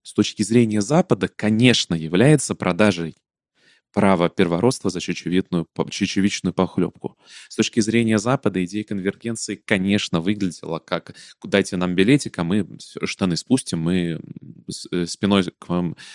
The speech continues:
встанем». Но парадокс-то в том, что с точки зрения ре-, ре-, вот этого московского ядра идея конвергенции так не выглядела. Она для них выглядела как реальный шажок к вот этому, к новому светлому будущему всего человечества.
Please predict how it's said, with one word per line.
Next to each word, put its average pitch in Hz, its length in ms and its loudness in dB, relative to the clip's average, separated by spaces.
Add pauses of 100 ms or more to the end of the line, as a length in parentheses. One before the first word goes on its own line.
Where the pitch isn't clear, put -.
(140)
встанем». 85 500 -6 (420)
Но 107 100 0
парадокс-то 120 680 2
в - 80 -20
том, 127 180 2
что - 140 -12
с - 60 -12
точки - 320 0
зрения 92 500 2
ре-, 90 240 -2
ре-, 92 160 -2
вот 95 120 2
этого 82 260 -4 (180)
московского 98 640 -2
ядра 110 480 0 (260)
идея 131 340 2
конвергенции 107 720 -2
так - 300 -6
не 107 240 6
выглядела. - 640 -4 (680)
Она 110 260 4
для 104 200 4
них 147 280 2
выглядела 95 560 2
как - 260 -4
реальный 101 500 4
шажок 107 680 -2
к - 20 -10
вот 98 120 2
этому, 87 300 -4
к - 140 -10
новому 110 400 4
светлому 90 560 0
будущему 107 540 0
всего 92 340 -2
человечества. - 800 -6